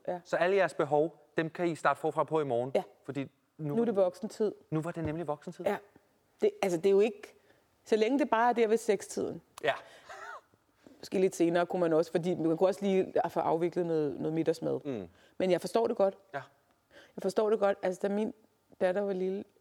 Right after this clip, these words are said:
Speaker 1: øh, fordi jeg boede jo alene med hende, der havde jeg også noget, der, ja, ja, det er heller ikke helt efter bogen, og noget af det var også helt forkert. Jeg har sagt undskyld, og vi har også snakket længe om det, men, øh,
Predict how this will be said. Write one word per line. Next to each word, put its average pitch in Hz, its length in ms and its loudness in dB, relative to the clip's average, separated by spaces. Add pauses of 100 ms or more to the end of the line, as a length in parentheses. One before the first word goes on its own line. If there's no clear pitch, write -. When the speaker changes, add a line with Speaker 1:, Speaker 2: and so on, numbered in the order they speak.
(120)
Speaker 1:
øh, 175 220 -6
fordi 175 180 -10
jeg 185 140 -4
boede 190 320 -2
jo 196 60 2
alene 185 300 -4
med 190 100 -8
hende, 196 160 -10 (400)
der 196 60 -6
havde 190 180 0
jeg 202 100 2
også 190 220 -2
noget, 196 140 -2
der, 202 120 -2 (560)
ja, - 140 -6
ja, 123 100 -10 (100)
det 170 80 -2
er 170 40 -4
heller 170 180 -2
ikke 160 120 -4
helt 165 160 0
efter 156 200 -2
bogen, 139 300 2
og 147 60 0
noget 156 200 4
af 143 100 2
det 147 120 -2
var 143 60 0
også 135 220 -2 (120)
helt - 240 -12
forkert. - 280 -6 (640)
Jeg 165 100 -6
har 165 120 -2
sagt 151 220 -10
undskyld, 156 480 -6
og 143 160 -6
vi 147 60 -6
har 143 120 -4
også 143 140 -8
snakket 147 280 -8
længe 143 220 -6
om - 60 -12
det, 156 140 -10
men, 143 160 -6
øh, 139 60 -10